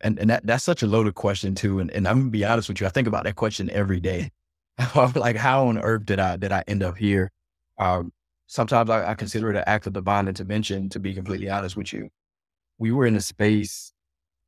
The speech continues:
a-, at the time when, when I started to, to look for opportunities outside of, outside of traditional education,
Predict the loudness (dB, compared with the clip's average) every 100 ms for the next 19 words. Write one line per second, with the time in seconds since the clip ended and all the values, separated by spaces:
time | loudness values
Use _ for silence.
0 | -6 -4 -2 -4 -4 -4 0 2 2 0
1 | -8 -10 -10 -8 -10 -8 -4 -4 -4 -2
2 | -2 -2 -4 -6 -6 -6 -6 -4 -2 -2
3 | -4 -8 -4 -4 -2 -2 -4 -10 -10 -8
4 | -4 0 0 0 0 0 -4 -4 -4 -2
5 | 0 0 -2 -6 -8 -6 -6 -4 0 0
6 | 0 -6